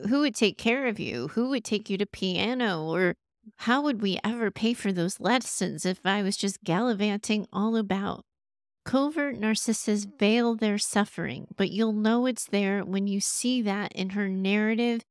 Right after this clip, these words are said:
and in her story on repeat. Overt narcissists are known for invalidating your experiences and feelings with mockery,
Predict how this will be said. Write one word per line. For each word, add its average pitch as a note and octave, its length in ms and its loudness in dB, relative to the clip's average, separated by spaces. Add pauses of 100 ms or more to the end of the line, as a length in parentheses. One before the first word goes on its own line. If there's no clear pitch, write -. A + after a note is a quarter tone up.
(260)
and G3+ 160 -2
in A3 220 2
her G#3+ 180 2
story G#3 840 2
on F#3 320 2
repeat. F3+ 540 -4 (720)
Overt C#4+ 480 2
narcissists G#3+ 760 0
are G3+ 100 2
known F3 340 0
for - 300 -6
invalidating G#3 920 2
your F#3 180 0
experiences G#3+ 1120 0
and F#3 220 -4
feelings G#3 540 2
with F#3 180 -4
mockery, A3+ 680 0